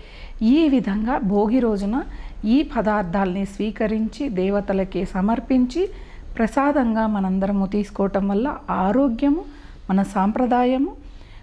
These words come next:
మనం ప్రకృతికి ఇచ్చే కృతజ్ఞత కూడా దీనిలో ముడిపడి ఉంది. కాబట్టి అందరూ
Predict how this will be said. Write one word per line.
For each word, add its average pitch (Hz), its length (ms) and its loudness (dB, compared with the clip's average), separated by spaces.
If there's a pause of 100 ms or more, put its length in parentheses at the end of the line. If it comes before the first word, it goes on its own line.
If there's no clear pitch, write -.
(120)
మనం 233 180 2 (100)
ప్రకృతికి 262 580 -2
ఇచ్చే 196 540 0 (320)
కృతజ్ఞత 269 600 2
కూడా 196 500 0
దీనిలో 196 480 2
ముడిపడి 202 460 0
ఉంది. 214 240 2
కాబట్టి 226 520 -2
అందరూ 226 480 2